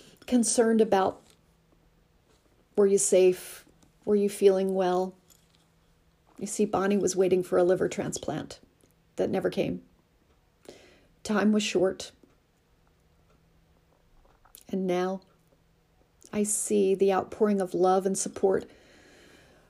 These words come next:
from those of us who are also autism moms, special needs moms in the community. All of them asking a question that we do not put words to.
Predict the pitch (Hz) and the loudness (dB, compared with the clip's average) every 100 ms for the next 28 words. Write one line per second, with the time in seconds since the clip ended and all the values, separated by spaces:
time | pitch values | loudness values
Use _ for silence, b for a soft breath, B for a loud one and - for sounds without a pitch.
0 | - 233 220 208 226 240 220 220 214 - | -4 2 4 6 6 6 4 4 2 0
1 | - 214 214 208 220 220 - 226 - 202 | 0 4 6 6 4 4 6 6 6 2
2 | 208 202 196 180 175 185 190 - - 226 | 0 0 2 2 0 0 -4 -6 0 0
3 | 214 208 196 190 185 185 175 190 196 196 | 2 2 2 2 2 0 -2 0 0 0
4 | 196 - 202 190 170 175 - _ _ _ | 0 0 2 2 0 -2 -6 _ _ _
5 | _ _ _ _ - _ 196 214 220 214 | _ _ _ _ -20 _ 4 4 4 2
6 | 196 202 - 196 202 208 _ _ _ _ | 2 0 -2 -2 -2 -6 _ _ _ _
7 | _ _ _ _ _ _ _ - 208 - | _ _ _ _ _ _ _ -14 -10 2
8 | 214 208 - 196 185 180 202 202 220 226 | 2 2 0 0 0 2 2 4 2 0
9 | 208 220 202 202 190 - _ _ _ _ | 2 2 2 0 -4 -8 _ _ _ _
10 | _ _ _ _ _ - - 214 233 240 | _ _ _ _ _ 4 4 6 4 4
11 | 226 - - 220 202 | 0 -4 6 6 6